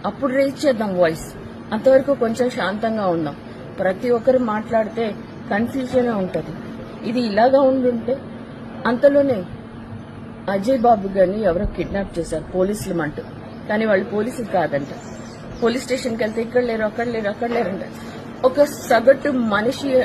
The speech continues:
రాత్రి పూట మాయమైపోతే, మాయమైపోయిన మనిషి గురించి వాయిస్ రేజ్ చేసే ప్రతి ఒక్కరికి హక్కు ఉంది. ఎక్కడ పోయారు అజయ్ బ్రదర్? ఎక్కడ పోయారు? ఎందుకు పోయారు? ఎవరు పోంది, ఆయనే ఎందుకు పోయారు?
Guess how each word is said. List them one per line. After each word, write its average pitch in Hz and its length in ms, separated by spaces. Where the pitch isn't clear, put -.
రాత్రి 240 420
పూట 226 320
మాయమైపోతే, 214 1000
మాయమైపోయిన 247 680
మనిషి 220 300
గురించి 240 380
వాయిస్ 240 420
రేజ్ 226 380
చేసే 247 220
ప్రతి 247 440
ఒక్కరికి 277 380
హక్కు 294 400
ఉంది. 226 220
ఎక్కడ 262 220
పోయారు 190 240
అజయ్ 240 200
బ్రదర్? 240 320
ఎక్కడ 277 260
పోయారు? 208 280
ఎందుకు 285 300
పోయారు? 175 260
ఎవరు 226 260
పోంది, 247 440
ఆయనే 262 460
ఎందుకు 233 280
పోయారు? - 280